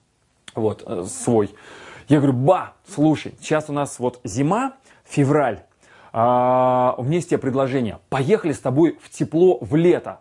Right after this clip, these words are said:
Ты когда из Алексина вообще куда-нибудь выезжала?» Бабушка такая говорит: «Ну, лет пятьдесят назад». Моей бабушке семьдесят шесть лет на тот момент. Она говорит: «Ну, лет», я так, «Ну,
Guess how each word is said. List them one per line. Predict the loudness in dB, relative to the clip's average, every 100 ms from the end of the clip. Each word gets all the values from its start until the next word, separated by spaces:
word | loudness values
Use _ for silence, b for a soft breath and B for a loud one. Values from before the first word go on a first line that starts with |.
| _ -6
Ты | -2
когда | 0 2 2 0 -4 -6
из | -6 -2
Алексина | -2 -2 -2 -4
вообще | 0 0 0 -4
куда-нибудь | 0 0 0 -2
выезжала?» | -2 0 2 0 -4 B B -4
Бабушка | -4 -4
такая | -6
говорит: | -6 -6 b b b 0
«Ну, | 2 4
лет | 4 0 -4
пятьдесят | -4 -2 0 0 0 0
назад». | -2 -4 -4 -4
Моей | -4 -2
бабушке | -4 -8
семьдесят | -10 -8 -8
шесть | -6
лет | -6 -6
на |
тот | -8 -8
момент. | -8 -10 -10
Она | -8
говорит: | -4 0
«Ну, | 2
лет», | 0 -2
я | -2
так, | -2
«Ну, | -6